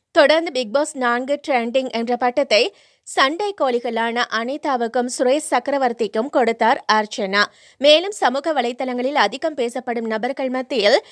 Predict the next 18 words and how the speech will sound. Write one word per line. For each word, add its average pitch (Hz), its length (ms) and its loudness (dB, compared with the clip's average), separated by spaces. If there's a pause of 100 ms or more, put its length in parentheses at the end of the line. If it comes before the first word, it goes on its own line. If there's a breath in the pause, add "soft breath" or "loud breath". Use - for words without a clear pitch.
(180 loud breath)
விவாதிக்கப்படுகின்ற 269 880 0
நபர்கள் 247 500 0
என்று 240 320 -4
கூறி 254 280 2
கொடுத்தார் 240 580 0
அர்ச்சனா. 208 480 2 (440)
"உங்களை 311 320 4
பற்றி 370 200 -6
வெளியில் 277 320 -4
இருக்கின்ற 285 380 -6
கண்ணோட்டம் 247 540 -4
இதுதான்" 247 400 0
என்று 226 240 -4
கூறி 208 340 2 (280 loud breath)
பட்டங்களை 302 500 2
வழங்கினார் 233 580 -4
அர்ச்சனா. 208 440 -2 (340 soft breath)
அர்ச்சனா 370 420 2